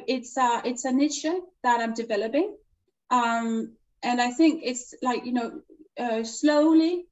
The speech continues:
you make it through that pipeline, you queuing, and then eventually,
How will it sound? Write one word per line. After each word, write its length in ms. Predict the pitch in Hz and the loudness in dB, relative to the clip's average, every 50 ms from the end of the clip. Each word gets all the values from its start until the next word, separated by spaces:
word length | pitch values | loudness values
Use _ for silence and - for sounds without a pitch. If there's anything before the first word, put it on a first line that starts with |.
| _ | _
you 160 | - 233 247 247 | -12 -8 -2 0
make 400 | 247 254 262 262 262 262 262 269 | 2 2 2 0 -2 -4 -6 -8
it 160 | 247 - - | -10 -10 -12
through 380 | - - - 254 262 254 247 | -14 -10 -6 -4 -2 -2 -2
that 320 | 240 233 220 208 - - _ | -2 -2 -4 -4 -8 -12 _
pipeline, 640 | - 247 240 233 - - - - - 294 311 233 226 | -2 -2 0 0 -2 -6 -6 -4 -2 0 0 0 -2
you 140 | 220 226 - - _ _ _ - | -2 -6 -8 -12 _ _ _ -6
queuing, 680 | - 302 311 320 339 277 202 208 247 302 302 302 - - _ _ _ _ _ _ _ - | 2 2 4 4 4 2 2 4 6 6 6 6 2 -14 _ _ _ _ _ _ _ -4
and 180 | 233 240 247 247 | -2 0 2 2
then 120 | 247 247 | 2 2
eventually, 840 | 254 233 - 302 339 320 - - - 247 233 214 208 214 - _ | 0 2 0 -2 -2 -2 -6 -8 -8 -8 -6 -4 -4 -6 -6 _